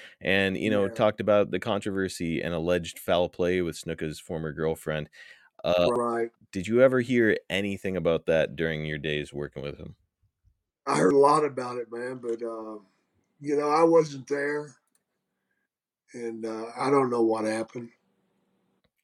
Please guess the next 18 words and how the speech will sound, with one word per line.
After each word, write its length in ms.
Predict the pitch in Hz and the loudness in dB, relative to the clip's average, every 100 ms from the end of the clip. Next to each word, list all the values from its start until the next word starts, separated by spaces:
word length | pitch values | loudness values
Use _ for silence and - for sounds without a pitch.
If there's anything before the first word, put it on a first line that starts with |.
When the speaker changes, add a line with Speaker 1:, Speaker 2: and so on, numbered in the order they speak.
| _ | _
Speaker 2:
you 60 | 127 | -6
know? 360 | 117 117 120 - _ _ _ _ _ _ | -4 -4 -6 -12 _ _ _ _ _ _
And 220 | 120 117 110 | -2 -2 2
Jimmy 300 | 151 156 143 | 4 6 6
just 280 | 139 110 139 | 6 4 -2
doesn't 200 | 127 123 | -4 -4
seem 320 | 113 - 143 135 | -2 2 2 4
like 180 | 127 117 | 2 0
the 100 | 120 | -2
kind 260 | 135 127 | 0 0
of 100 | 123 | 0
guy 220 | 120 127 | 0 2
that 140 | 123 117 | 0 -2
would 140 | 113 | -4
do 140 | 113 143 | 2 2
something 400 | 135 123 110 110 | 2 -4 -4 -10
like 260 | 110 101 | -10 -12
that. 280 | - 107 92 | -12 -12 -12